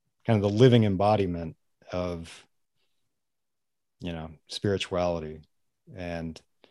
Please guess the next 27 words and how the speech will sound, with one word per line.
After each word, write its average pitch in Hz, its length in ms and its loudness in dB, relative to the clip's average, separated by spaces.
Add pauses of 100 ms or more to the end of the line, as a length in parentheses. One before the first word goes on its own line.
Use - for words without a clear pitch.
(1160)
all 135 140 8
the 131 60 8
terms 123 260 6
that 117 80 0
we 107 100 -2
talked 113 300 4
about, 87 420 -4
you 117 100 -6
know, 107 60 -4
all 110 160 4
our 110 100 4
capabilities 107 640 2
for 104 160 -2
forgiveness 98 680 -2
and 92 160 -4
love, 92 380 -2 (260)
you 95 120 -8
know, 85 200 -6
they're, 90 340 -2 (440)
they're 92 180 0
here, 101 260 4
they're 82 140 -6
with 101 240 -4
us. 78 340 -12 (1040)
Um, 82 520 -8 (120)
and 101 120 -2
it's, - 180 -6